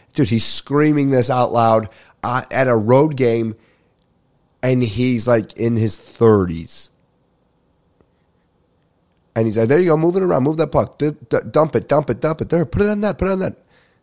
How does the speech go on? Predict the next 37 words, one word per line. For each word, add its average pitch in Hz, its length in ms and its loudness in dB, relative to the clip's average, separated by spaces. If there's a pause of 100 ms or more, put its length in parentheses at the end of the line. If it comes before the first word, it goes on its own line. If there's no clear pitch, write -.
And 117 100 -2
he's 120 120 0
like, 120 140 -2
sh-, - 200 -12 (100)
he's 135 220 -4
coaching, 185 560 -2 (920)
bro. 160 260 -4 (460)
And 131 100 0
then 139 180 0
there's 139 160 0
another, 131 360 -2
he's 120 100 -4
like, 113 120 -4
"Hey, 165 600 2
let's 160 160 0
go 160 140 2
Canes, 165 340 0
let's 147 140 -2
go 151 120 0
Canes." 143 480 -4 (300)
And 113 140 -2
then 123 80 0
there's 123 220 0
these 95 260 -6 (320)
two - 320 -4 (200)
unbelievable, 127 800 0
gorgeous 95 420 -4
girls 85 340 -4 (300)
right 101 160 -2
next 95 280 -8
to - 40 -16
them. 85 220 -10 (400)
And 98 160 -6
then 101 180 -4 (280)
next 113 240 -6
to 117 100 -2
them 110 560 0